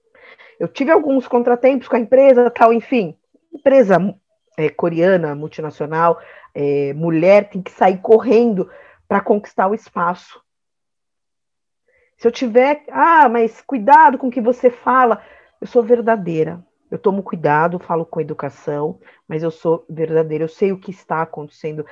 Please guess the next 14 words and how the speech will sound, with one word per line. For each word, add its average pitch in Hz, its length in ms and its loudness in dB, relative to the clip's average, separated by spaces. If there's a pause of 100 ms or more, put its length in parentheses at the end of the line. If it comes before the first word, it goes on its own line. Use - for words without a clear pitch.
(180)
A 160 80 -6
gente, 196 280 -4
quando 202 200 0
vira 180 200 2
mãe, 196 320 0
a - 20 -2
gente 185 240 -10
tem 226 80 0
uma 247 140 -2
sensibilidade 170 1200 0 (260)
de 151 260 -4
olhar 165 360 2
as 151 180 -6
coisas 165 600 -2